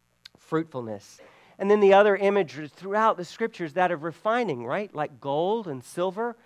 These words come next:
but it's mixed with stuff that's not gold and silver. And so God says, "I'm gonna heat it up." And that process of heating it up is refining it, and then he scoops off the dross.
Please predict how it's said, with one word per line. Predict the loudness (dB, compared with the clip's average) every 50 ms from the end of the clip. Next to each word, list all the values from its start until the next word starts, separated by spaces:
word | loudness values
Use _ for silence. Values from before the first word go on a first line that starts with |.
| _ _ _ _ _ _ _ _ 0 2
but | 2 2 2
it's | -2 -6 -8 -6
mixed | -4 -4 -2 2 6 6 6 6 4 0 -18 -18 -18 -18 -16 -8
with | -4 -4 -4 -4 -6 _ -20
stuff | -20 -18 -4 0 0 0 0 0 -4
that's | -6 -6 -6 -4
not | 0 2 2 2 0 0
gold | -2 -2 -2 0 -2
and | -4 -4 -4
silver. | -8 -8 -8 -8 -8 -10 -12 -12 -12 -14 _ _ _ _ _ _ _ _ _ _ _ _ _ _ _ _ _ _ _ _ _ _ _ _ _ -12
And | -12 -8
so | -2 -2 -2 0
God | 2 2 4 4 4 2 2
says, | -2 -6 -6 -4 0
"I'm | 0 0 0 0
gonna | -2 -4 -6
heat | -8 -6 -6 -4 -4 -4
it | -2
up." | -2 -2 -4 -4 -8 _ -20 _ _ _ _ _ _ _ _ _ _ _ _ _ _ _ _ -6
And | -4
that | -4 -4 -4
process | -2 0 0 0 0 -2 -10 -10
of | -10 -12
heating | -8 -6 -4 -4 -2 -4
it | -2 -2
up | -2 -2 -2 -6
is | -16 -14
refining | -16 -16 -14 -6 -2 0 0 0 0 -2 -4
it, | -4 -6 -8 -12 -20 -20 -20 -16 -10
and | -6
then | -4 -2 -4
he | -4 -6
scoops | -8 -16 -12 -6 -6 -6 -6 -4 -2
off | -2 -2 -2 -2 -6
the | -14 -14
dross. | -10 -4 -2 -2 0 -2 -2 -6 -12 _ -20 -20 -20 -20 -20